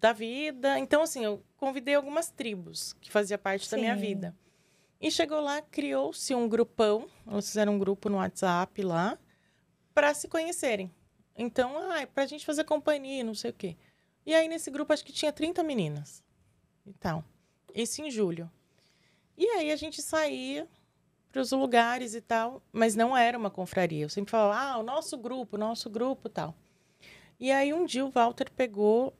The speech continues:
Speaker 1: e falou assim, "Raquel, você sabe que isso não é mais um grupo, né? Que é uma confraria. Né? Toda, todas com um objetivo em comum, é uma confraria." Eu falei, "Não, não quero rótulos." E o medo da responsabilidade, imagina.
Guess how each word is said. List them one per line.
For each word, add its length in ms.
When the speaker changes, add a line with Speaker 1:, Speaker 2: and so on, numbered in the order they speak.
Speaker 1:
e 80
falou 260
assim, 560
"Raquel, 240
você 100
sabe 220
que 100
isso 120
não 60
é 20
mais 200
um 100
grupo, 360
né? 160
Que 80
é 40
uma 120
confraria. 640
Né? 180
Toda, 260
todas 480
com 200
um 600
objetivo 440
em 80
comum, 540
é 140
uma 120
confraria." 640
Eu 100
falei, 180
"Não, 120
não 120
quero 220
rótulos." 680
E 80
o 40
medo 340
da 80
responsabilidade, 720
imagina. 480